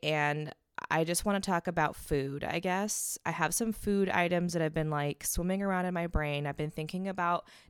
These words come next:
doing another podcast and thinking, "Well, what am I gonna talk about?" Um, before I get into the food, I feel like I was so inspired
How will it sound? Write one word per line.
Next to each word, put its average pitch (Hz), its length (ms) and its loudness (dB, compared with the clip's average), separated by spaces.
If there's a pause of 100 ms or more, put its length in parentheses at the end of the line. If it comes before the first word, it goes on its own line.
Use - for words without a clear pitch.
doing 175 200 -2
another 175 220 0
podcast 147 580 -2
and 151 100 -10
thinking, 151 360 -8
"Well, 147 120 -8
what 185 140 -6
am 240 80 -4
I 269 60 -6
gonna 269 120 -4
talk 202 240 -4
about?" 147 320 -2 (720)
Um, 160 460 4
before 185 280 2
I 254 60 4
get 269 120 -2
into 226 140 -8
the 185 100 0
food, 175 340 -2
I 151 140 -2
feel 180 240 -2
like 156 340 0 (180)
I 175 120 4
was 196 160 2
so 214 320 4
inspired 165 1040 0